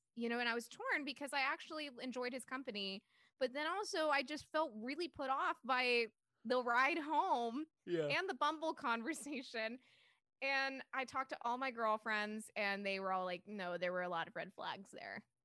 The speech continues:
Speaker 1: And thankfully he, he texted me back on Monday and it was just a picture of the two books he talked about. So I ended the conversation, <laughs> "Cool,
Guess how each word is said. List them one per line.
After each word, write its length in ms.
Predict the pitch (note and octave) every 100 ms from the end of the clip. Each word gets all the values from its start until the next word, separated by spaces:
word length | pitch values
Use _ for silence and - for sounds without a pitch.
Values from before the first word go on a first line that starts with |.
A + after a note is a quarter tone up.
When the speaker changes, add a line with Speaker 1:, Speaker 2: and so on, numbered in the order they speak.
| _ -
Speaker 1:
And 520 | A3 G3+ F#3+ F#3 F#3+ - _ _ _ _ _ -
thankfully 840 | D4+ D#4+ C#4+ A#3 G3+ F#3+ F#3+ F#3+
he, 680 | A3 A#3 A3 G#3 G3+ G3+ - _ _ _ _ _ -
he 180 | B3+ F4+
texted 340 | G#4+ F#4+ - G#4
me 80 |
back 240 | D#4+ C#4 D4+
on 200 | B3 A3 G#3+
Monday 760 | A3 A#3 G#3+ F3+ F3 F3 G3 - _ _ _ G#3+
and 420 | G#3+ G3+ G3 G3
it 80 | A3+
was 120 | A3
just 160 | A#3 A3
a 40 | G#3
picture 260 | G3+ -
of 60 | F#3
the 60 | F#3
two 160 | G#3+ F3+
books 220 | E3 -
he 80 | F3
talked 260 | B3+ -
about. 260 | F3 E3 E3+ -
So 180 | A#3 A3
I 460 | A#3 A#3+ B3 B3 B3+ _ _
ended 200 | A#3+ A#3 A3+
the 60 |
conversation, 960 | A#3 B3 A3 A#3 B3 G#3 - A3 G3+ B3+ - _ _
<laughs> 380 | - _ F4+ -
"Cool, 460 | - C4 C4 B3+ D#4+